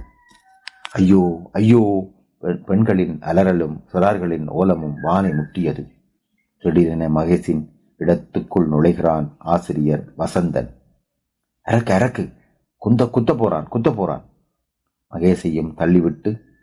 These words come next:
அவனோடு ஒட்டி நிலத்தில் படுத்தான் வசந்தன். அவனது நெஞ்சு படபடவென்று அடித்து, "அம்மா,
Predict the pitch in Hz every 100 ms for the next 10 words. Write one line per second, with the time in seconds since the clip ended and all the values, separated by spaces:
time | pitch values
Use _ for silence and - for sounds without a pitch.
0 | _ _ _ _ - 92 98 92 85 80
1 | 90 - 113 - - _ _ _ - 90
2 | 98 - 87 82 82 - - 76 73 78
3 | 80 80 71 64 - _ _ _ _ _
4 | _ 90 101 92 87 107 113 90 - 87
5 | 95 92 92 92 95 90 - 85 - -
6 | 80 73 - _ _ _ _ _ - 87
7 | 78 73 73 76